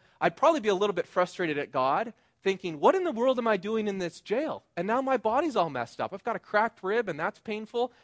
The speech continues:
That's not gonna be helpful at all, Lord, for this mission you have for me. There's all these people out there. We are ministering to people, and now we're gone. How long are we gonna be?" You know, it,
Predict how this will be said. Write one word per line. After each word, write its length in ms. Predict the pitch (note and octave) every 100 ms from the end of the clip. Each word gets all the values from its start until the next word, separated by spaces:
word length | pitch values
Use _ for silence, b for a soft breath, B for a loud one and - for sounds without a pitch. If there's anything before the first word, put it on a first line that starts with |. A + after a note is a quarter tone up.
| -
That's 220 | F#3+ -
not 120 | A3
gonna 140 | G3+ F3+
be 100 | E3
helpful 320 | F#3 - D#3
at 80 | C#3+
all, 280 | E3 G3
Lord, 200 | E3+ F3
for 120 | E3 C#3+
this 160 | -
mission 300 | F3 F#3 E3+
you 120 | C#3+
have 220 | C#3+ C#3 b b _
for 120 | E3
me. 160 | F3 b _
There's 160 | G3 A#3
all 120 | C#4
these 180 | B3+ -
people 360 | C#4+ F4 G#3+
out 160 | E3+ -
there. 160 | E3+
We 140 | E3+ F#3+
are 40 |
ministering 440 | F3+ B3+ - A#3+ G#3
to 80 |
people, 340 | - G3+ G3+ F3
and 60 |
now 180 | F#3 A3
we're 120 | G#3+
gone. 300 | E3+ E3+ F#3
How 200 | F3+ G#3+
long 140 | A3 G#3+
are 20 |
we 80 | F#3+
gonna 160 | F3
be?" 160 | E3+ E3+ b -
You 100 | G3
know, 60 |
it, 180 | G#3 G#3+